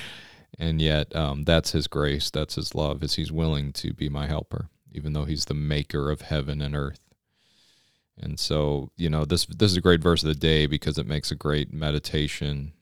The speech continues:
you know, you can be going over it and comparing the two and thinking about the issues and problems you have, and then, you know, meditating over the things the Lord has already done. And hopefully what begins to happen, what should happen, is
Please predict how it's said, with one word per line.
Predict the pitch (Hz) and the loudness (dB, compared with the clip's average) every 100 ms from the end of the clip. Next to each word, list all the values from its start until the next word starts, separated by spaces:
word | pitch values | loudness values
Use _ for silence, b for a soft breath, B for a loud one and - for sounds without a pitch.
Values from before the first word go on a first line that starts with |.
| _ | _
you | - 73 | -8 -6
know, | 71 71 76 _ _ _ | -4 -6 -10 _ _ _
you | - | -12
can | 73 | -6
be | 73 | -4
going | 69 73 73 | 0 0 0
over | 67 76 71 73 73 | 0 -2 -2 0 0
it | 71 73 | 0 -2
and | 73 73 | -6 -8
comparing | 76 - 76 76 | -8 -4 -2 -2
the | 73 | -4
two | - 80 73 71 71 | -4 -2 0 -2 -4
and | 71 - | -6 -6
thinking | 78 71 76 | -6 -4 -4
about | 73 73 71 - | -4 -4 -6 -6
the | 73 | -6
issues | 73 - 78 73 | -4 -4 -4 -6
and | 69 | -6
problems | 73 69 73 | -4 -4 -4
you | 78 | -6
have, | 73 71 71 71 | -4 -4 -4 -6
and | - 73 82 _ _ _ _ _ _ _ _ _ _ - - - | -8 -12 -14 _ _ _ _ _ _ _ _ _ _ -20 -20 -8
then, | 82 73 73 71 - B B B B B B B - | -4 -2 -2 -6 -10 B B B B B B B -12
you | 76 | -6
know, | 78 | -4
meditating | 78 78 76 82 76 | 0 0 0 0 0
over | 73 69 | -2 -2
the | 73 | -2
things | 71 80 76 73 | -2 -2 -4 -4
the | 78 | -4
Lord | 73 73 76 | -2 -2 -2
has | 73 | -4
already | 76 73 76 73 | -2 0 0 -2
done. | 71 69 69 71 71 | -4 -4 -4 -4 -6
And | 71 | -2
hopefully | - 110 - 78 | 2 2 2 0
what | 73 - | 0 -4
begins | - 73 76 67 | -6 -2 -2 -2
to | 73 | -6
happen, | 65 76 | -6 -6
what | 71 | -6
should | - 76 | -4 -2
happen, | 71 67 69 | -2 -4 -6
is | 69 69 | -6 -6